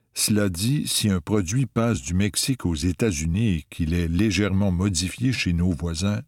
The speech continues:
il serait jugé consommé aux États-Unis, puisque ça ne serait pas considéré comme un transbordement.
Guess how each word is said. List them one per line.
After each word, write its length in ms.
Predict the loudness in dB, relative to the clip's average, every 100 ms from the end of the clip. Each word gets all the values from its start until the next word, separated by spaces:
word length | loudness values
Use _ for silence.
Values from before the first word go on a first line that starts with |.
| -4
il 160 | -2 0
serait 320 | 0 0 0
jugé 500 | 2 0 2 0 0 -2
consommé 560 | -2 0 2 2 2
aux 140 | 0 -2
États-Unis, 720 | -2 -2 -2 -2 -2 0 -2 _ -20 -20 -20 _ -4
puisque 400 | -2 0 -2 0
ça 180 | 0
ne 60 | 0
serait 280 | 0 -2 -2
pas 200 | -2 -2
considéré 640 | 0 0 0 0 0 0
comme 220 | 0 2
un 100 | 2 0
transbordement. 920 | 0 0 0 0 0 0 -2 -4